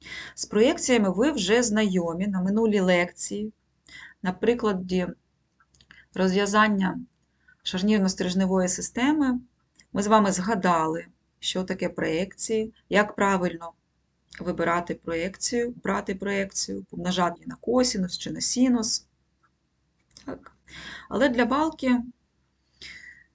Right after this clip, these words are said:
ситуація навіть набагато простіша, оскільки у нас сил, щоб діяли під кутом до осі балки, немає. Тобто проєкцій таких складних, де б ви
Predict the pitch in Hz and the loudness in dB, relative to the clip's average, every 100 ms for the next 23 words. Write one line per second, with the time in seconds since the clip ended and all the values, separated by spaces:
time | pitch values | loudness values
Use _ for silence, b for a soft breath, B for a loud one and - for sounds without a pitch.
0 | _ - 190 220 262 247 226 202 214 214 | _ -6 0 6 6 6 2 4 4 4
1 | 190 190 196 190 202 220 208 185 185 - | 2 0 -2 0 0 0 -2 -4 -4 -4
2 | - 330 302 233 190 - 226 220 190 185 | -2 0 2 0 -2 0 -2 0 -2 0
3 | 196 214 - - _ _ _ _ - - | 2 2 0 0 _ _ _ _ -10 -2
4 | 233 240 - 175 165 202 214 190 190 - | 2 2 0 -4 -2 0 2 2 -2 -8
5 | - - 226 254 262 - _ _ _ - | -8 -2 0 2 0 -6 _ _ _ -20
6 | _ _ 185 190 190 190 185 214 294 294 | _ _ 2 4 4 2 0 2 2 0
7 | 190 233 240 180 165 160 - _ - - | 0 4 6 4 2 -6 -14 _ -20 -20
8 | _ _ - 202 277 339 - 262 247 220 | _ _ -2 4 4 2 -2 -2 -2 -2
9 | - - 208 208 220 208 208 _ B B | -4 -2 -2 0 0 0 -4 _ B B
10 | B B B _ _ _ - - 185 - | B B B _ _ _ -12 -12 -12 -18
11 | _ 175 208 220 208 214 208 190 | _ 0 4 4 4 6 6 4